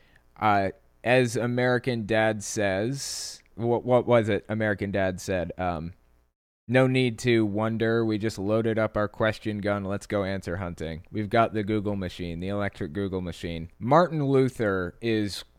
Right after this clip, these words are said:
basically the guy who created the Protestant split, and it was fifteen seventeen. That's when it happened. So Martin Luther comes along in fifteen seventeen,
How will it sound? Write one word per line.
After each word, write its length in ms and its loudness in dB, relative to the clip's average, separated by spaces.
basically 840 0
the 220 -4
guy 460 2
who 400 -4
created 720 0
the 100 -2
Protestant 760 -4
split, 400 -6
and 160 -2
it 120 -4
was 260 -6
fifteen 500 -4
seventeen. 720 -8
That's 240 -2
when 100 -8
it 120 -6
happened. 400 -10
So 360 6
Martin 500 2
Luther 360 2
comes 320 -2
along 440 0
in 120 -4
fifteen 480 -4
seventeen, 920 -4